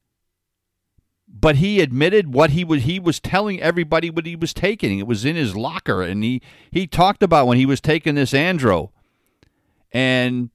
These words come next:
everybody realized that it's a steroid and that, you know, it wasn't banned under Major League Baseball policy. It is now, but it wasn't then when people realized how it was transforming his body,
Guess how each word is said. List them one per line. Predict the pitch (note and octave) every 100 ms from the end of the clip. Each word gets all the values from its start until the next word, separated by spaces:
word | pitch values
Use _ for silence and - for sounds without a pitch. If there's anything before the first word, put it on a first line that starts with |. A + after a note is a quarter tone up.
| _ _ _ _ _ _ _ _ _
everybody | D#3 E3 F#3 D#3+ F3 E3+
realized | D3 G3 F#3+ D3+ C3+ B2+
that | C#3+ B2+
it's | C#3 C#3 -
a |
steroid | D3+ - - F3 F#3+ C3+ A#2 B2+
and | B2 B2
that, | B2 B2 -
you | D3 D#3
know, | C#3
it | F#3 C#3
wasn't | B2+ F3+ F3+ F3 G#2
banned | C3 C#3+ E3+ F3
under | G2+ D3 C#3+
Major | C3 C#3+ C3+ C#3
League | C#3+
Baseball | A#2 C3+ C3+ C#3 B2
policy. | - B2+ D3 D#3 G3 A3 - _ _ _ _ _ _ _ _ _ _ -
It | G#2+
is | G#2 F#2
now, | G#2+ C3 A#3 C#3+ D#3+ - -
but | B2
it | B2+ B2
wasn't | C3+ A#2 F#2+
then | C#3 A#3
when | E3 B2
people | D#3 D3 B2
realized | B2 D3 C#3 B2+ A#2
how | - D3+ C#3+
it |
was | B2+ A2
transforming | - D3 C#3 - D3+ D#3+ D3 A#2
his | B2+ A2+
body, | - E3+ F#3+ G#2+